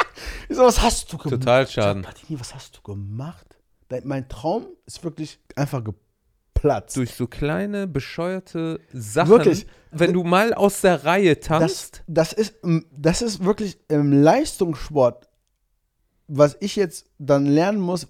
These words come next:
Speaker 1: wenn ich Coach bin, ja, wie wichtig das ist, so wenn du so ein,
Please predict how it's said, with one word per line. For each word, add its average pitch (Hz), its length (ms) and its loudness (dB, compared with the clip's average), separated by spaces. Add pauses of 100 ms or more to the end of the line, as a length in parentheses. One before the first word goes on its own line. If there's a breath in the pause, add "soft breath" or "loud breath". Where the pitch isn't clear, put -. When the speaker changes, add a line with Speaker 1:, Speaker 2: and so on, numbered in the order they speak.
(240)
Speaker 1:
wenn 143 220 -2
ich 135 100 -6
Coach - 420 -2
bin, 123 180 -2
ja, 139 280 0
wie 139 180 -4
wichtig - 380 -8
das 143 140 -12
ist, - 220 -10 (400 soft breath)
so 139 160 -4
wenn 151 120 2
du 139 60 0
so 139 160 0
ein, 127 140 -10